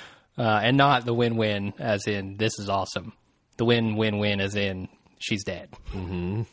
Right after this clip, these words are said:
Speaker 2: What the hell are you talking about, man?
Speaker 1: <laughs> We're, we're always talking about win-win on the other podcast.
Speaker 2: Yeah, yeah, yeah.
Speaker 1: Uh, so what's the meaning of the chair on the table at the end? Sally puts that chair, puts what I presume is Betty's chair on the table at the end of that,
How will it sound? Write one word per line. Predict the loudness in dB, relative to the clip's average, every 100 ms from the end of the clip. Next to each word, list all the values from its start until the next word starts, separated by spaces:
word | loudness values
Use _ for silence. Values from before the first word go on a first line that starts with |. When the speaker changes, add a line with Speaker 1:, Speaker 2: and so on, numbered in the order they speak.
| _
Speaker 2:
What | -2 0
the | 2
hell | 4 4
are |
you | 2
talking | 2 0 0 -4
about, | -4 -2 0
man? | 0 0 -2 -4 -8 -2
Speaker 1:
<laughs> | 2
We're, | 2 2 2 2 4
we're | 4
always | 6 6
talking | 6 2
about | 4 2
win-win | 4 4 2
on | 0
the | -4
other | -6
podcast. | -4 2
Speaker 2:
Yeah, | 6 6
yeah, | 6
yeah. | 6 4 0 -6 -8 6
Speaker 1:
Uh, | 6 6
so | 4
what's | 6 4 2 -2
the |
meaning | 2 4 4 2 4
of | 4 4 4 -2 -14 -20 -20 _ _ _ -4
the | 0
chair | 0 0 2 4 4 4
on | 2
the | -2
table | -2 0 0 -2
at | -4
the | -6 -10
end? | -10 -14 -14 -18 _ _ _
Sally | 4 6 6
puts | 2 0 2
that | 0 0
chair, | 0 0
puts | 2 0 -2 -2
what | 6 6
I |
presume | 6 0 2 2
is | 2
Betty's | 4 4 0
chair | -4 -2 0 -2 -6 _ _ _ 4
on | 4 4
the | 2
table | 2 2 0 -4
at | -2
the | -2
end | 0
of | 0
that, | -2 -4